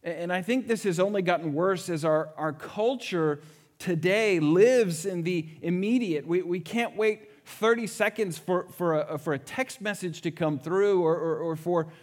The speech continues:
a, a web page to load before we fly off a handle. And my goodness, do not be at a stoplight when the light turns green. You have point two seconds to accelerate and get out of the way before someone is going to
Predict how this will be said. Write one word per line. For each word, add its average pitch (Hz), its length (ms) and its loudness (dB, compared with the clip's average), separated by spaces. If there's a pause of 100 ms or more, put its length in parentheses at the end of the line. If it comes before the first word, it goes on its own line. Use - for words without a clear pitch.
(100)
a, 151 220 0
a 165 80 2
web 175 400 0
page 180 360 0
to 165 120 -2
load 180 540 4
before 170 280 -4
we 160 140 -2
fly 175 300 -8
off 160 180 -4
a 156 60 -4
handle. 170 340 -4
And 131 100 -2
my 190 180 0
goodness, 185 420 -2
do 165 240 -6
not 196 260 -6
be 190 320 -6 (640)
at 175 140 2
a - 20 4
stoplight 160 920 0
when 151 160 -2
the 147 80 2
light 175 340 0
turns 175 340 -4
green. 175 480 -2
You 156 140 -2
have 156 380 0 (800)
point 214 420 -4
two 233 280 -2
seconds 208 640 -4
to 170 160 -2
accelerate 190 680 2
and 160 140 -2
get 190 180 -2
out 160 180 -4
of 196 120 -2
the 175 60 -4
way 160 340 0
before 147 340 -6
someone 156 320 -2
is 135 100 -2
going 147 280 -4
to 123 200 -6